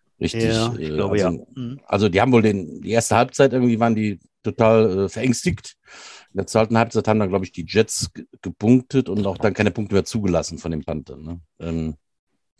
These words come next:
Speaker 1: jetzt haben wir noch zwei Spiele. Wir spielen am zweiundzwanzigsten Oktober, stimmt das, was ich da erzähle? Ganz genau, der zweiundzwanzigste Samstag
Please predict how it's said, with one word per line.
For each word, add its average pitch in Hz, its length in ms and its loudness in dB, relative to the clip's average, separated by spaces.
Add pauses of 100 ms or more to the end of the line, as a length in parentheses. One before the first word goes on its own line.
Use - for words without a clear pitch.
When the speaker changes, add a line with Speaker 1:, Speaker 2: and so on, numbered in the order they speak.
(1000)
Speaker 1:
jetzt - 100 -4
haben 156 100 4
wir 151 40 4
noch 131 100 2
zwei 135 160 2
Spiele. 160 500 2
Wir 139 100 2
spielen 127 400 0
am 107 220 -2
zweiundzwanzigsten 139 1400 -2
Oktober, 123 480 -8
stimmt 147 360 -10
das, 160 120 -10
was 147 160 -10
ich - 60 -20
da 135 100 -8
erzähle? 127 840 -2
Ganz 110 260 -8
genau, 98 320 -2
der 98 140 -6
zweiundzwanzigste 95 640 -6
Samstag 117 580 0